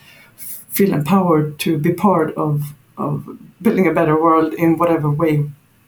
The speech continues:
that person feel empowered to do it, if it's via decreasing spendings on certain categories or if it's via,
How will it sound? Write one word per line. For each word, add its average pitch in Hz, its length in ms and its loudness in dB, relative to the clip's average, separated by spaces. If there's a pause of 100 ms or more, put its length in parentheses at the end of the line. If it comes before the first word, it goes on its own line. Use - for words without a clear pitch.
(320)
that - 320 -6
person 151 400 0
feel 156 500 0
empowered 151 420 0
to - 100 -6
do 202 180 4
it, 190 280 0 (240)
if 156 160 -2
it's - 260 -4
via 147 380 2
decreasing 156 440 -2
spendings 170 480 -2
on - 100 -6
certain 160 260 -6
categories 165 580 0
or 151 180 -2
if 156 140 -4
it's - 240 -4
via, - 360 -6